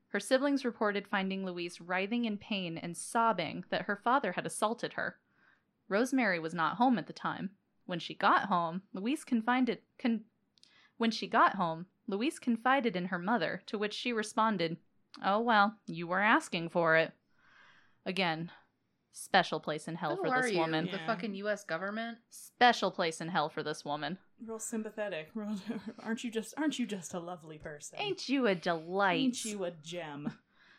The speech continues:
Speaker 1: It was ultimately
Speaker 3: Fuck off.
Speaker 1: Louise. Yes, fuck off. <laughs>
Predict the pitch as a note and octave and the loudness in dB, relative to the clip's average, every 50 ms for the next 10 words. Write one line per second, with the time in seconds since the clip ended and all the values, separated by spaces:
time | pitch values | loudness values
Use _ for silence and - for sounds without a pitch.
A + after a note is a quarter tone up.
0 | _ _ _ - B3 B3+ B3+ B3+ D4+ G4+ - - E4+ D4+ A#3+ F#3 F#3 F#3 F3+ F3 | _ _ _ -2 -2 0 6 6 6 6 4 2 2 2 2 2 2 0 0 0
1 | F3 F3+ G#3 F#3 F#3 G3 G3 G3+ G3 F#3 F#3 F3+ G3 B3+ C4+ - - - G3+ G3 | 0 0 -2 -2 -2 0 0 0 0 0 -2 -2 -2 -4 -4 -6 -8 -4 0 0
2 | D#3 - - - - G3+ F#3+ F#3+ - F3 F3+ A3 D#3+ - - - - C#4+ - | 0 0 -2 -4 2 4 4 4 6 6 6 6 6 4 2 2 2 2 8